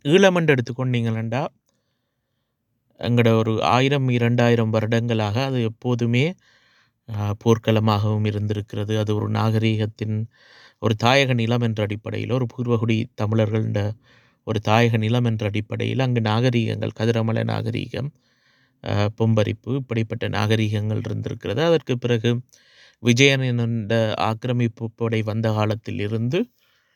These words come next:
இன்று வரையில் சிங்கள ஆக்கிரமிப்பாளர்களுக்கு, அ, தமிழ் பூர்வ குடி மக்களுக்கும் இடையிலான அந்த போராட்டம் என்பதுதான் வரலாறு நெடுக இருந்து வந்திருக்கு. அப்ப தமிழர்கள், ஈழத்தமிழர்கள் என்ற அந்த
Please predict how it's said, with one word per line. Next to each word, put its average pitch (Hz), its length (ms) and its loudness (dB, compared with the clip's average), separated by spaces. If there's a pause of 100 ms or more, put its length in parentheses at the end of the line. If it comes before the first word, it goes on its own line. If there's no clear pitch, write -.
(120)
இன்று 190 300 2
வரையில் 143 560 2 (720)
சிங்கள 143 600 2
ஆக்கிரமிப்பாளர்களுக்கு, 113 1080 -4 (840)
அ, 101 260 0
தமிழ் 123 320 4
பூர்வ 113 280 2
குடி 110 220 -2
மக்களுக்கும் 104 560 -6
இடையிலான 101 800 -4 (520)
அந்த 127 180 2
போராட்டம் 139 480 2
என்பதுதான் 110 460 -2
வரலாறு 127 420 0
நெடுக 113 340 0
இருந்து 120 300 -2
வந்திருக்கு. - 380 -10 (1040)
அப்ப 214 380 2 (360)
தமிழர்கள், 170 800 2
ஈழத்தமிழர்கள் 131 840 0
என்ற 127 280 0
அந்த 113 760 -2